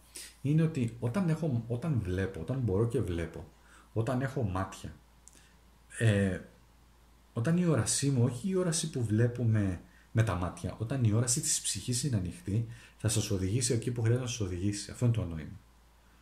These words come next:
Γιατί εδώ λοιπόν έχουμε δύο πράγματα, προσέξτε. Εδώ έχουμε τον αριθμό εφτά και εδώ έχουμε τον αριθμό πέντε, ο οποίος έρχεται, αυτοί οι δύο, και δείχνει λογική,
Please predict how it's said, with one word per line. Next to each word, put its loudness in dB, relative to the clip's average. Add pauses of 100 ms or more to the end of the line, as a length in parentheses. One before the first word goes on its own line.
(400)
Γιατί 0
εδώ 4
λοιπόν 4
έχουμε 0
δύο 4
πράγματα, -2
προσέξτε. -6 (720)
Εδώ 4
έχουμε 6
τον 4
αριθμό 0 (400)
εφτά -2 (540)
και 2
εδώ 4
έχουμε 0
τον 2
αριθμό -2 (340)
πέντε, 2 (460)
ο 4
οποίος 2
έρχεται, 0 (200)
αυτοί -2
οι 8
δύο, 4
και 0
δείχνει 0 (1800)
λογική, 4